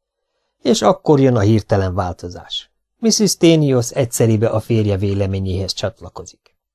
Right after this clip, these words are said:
Azután, ahogy kijön utánunk a hallba, szinte lopva... No és még valami. A férje látogatása a zöld lombvillában azon az utolsó vasárnapon. Megmernék rá esküdni, hogy Missus Tenios nem tudott róla,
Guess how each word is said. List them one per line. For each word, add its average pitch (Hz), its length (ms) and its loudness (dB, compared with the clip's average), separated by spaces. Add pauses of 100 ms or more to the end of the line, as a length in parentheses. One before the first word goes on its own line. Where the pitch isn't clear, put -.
(500)
Azután, 185 560 2
ahogy 117 360 0
kijön 160 300 4
utánunk 127 480 0
a 110 60 -2
hallba, 131 560 2 (120)
szinte 117 360 -4
lopva... 123 540 -2 (1080)
No 170 300 -2
és 185 180 0
még 117 260 0
valami. 90 360 -6 (600)
A - 80 -6
férje 151 360 4
látogatása 117 840 2
a 120 160 -4
zöld 120 300 2
lombvillában 110 840 2
azon 113 260 0
az 110 140 2
utolsó 107 500 -4
vasárnapon. 87 720 -8 (460)
Megmernék 117 640 0
rá 120 140 0
esküdni, 120 520 -2
hogy 117 180 2
Missus 117 320 -4
Tenios 113 500 0
nem 110 160 -2
tudott 110 340 -4
róla, 107 320 -2